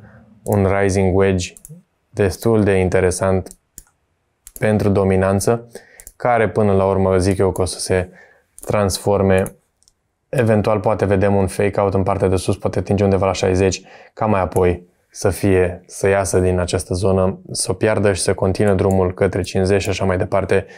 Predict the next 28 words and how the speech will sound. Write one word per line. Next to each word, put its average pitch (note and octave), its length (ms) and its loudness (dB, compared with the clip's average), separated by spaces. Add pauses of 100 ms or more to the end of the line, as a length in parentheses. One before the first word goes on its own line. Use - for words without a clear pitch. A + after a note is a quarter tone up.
(100)
și - 140 -4
să A2 120 2
vedem G2+ 340 2
acel G2 260 0
vestit F#2 340 -2
altcoin F#2+ 340 0
season, F#2 340 0
în - 80 -2
cazul A2 200 2
în G#2 60 2
care F#2+ 180 0
lucrurile F#2+ 280 2
performează F#2+ 500 0
destul F#2 260 0
de F#2+ 80 2
bine. F2+ 180 -2
Dar G2 220 -2
în A#2 120 -4
momentul A#2+ 320 2
de G#2 60 4
față A#2 540 2 (640)
nu A2 160 -2
prea F#2+ 160 0
ai F#2+ 80 0
ce G2 120 -6
să - 120 -10
faci, F#2+ 340 -4 (420)
uh, - 120 -2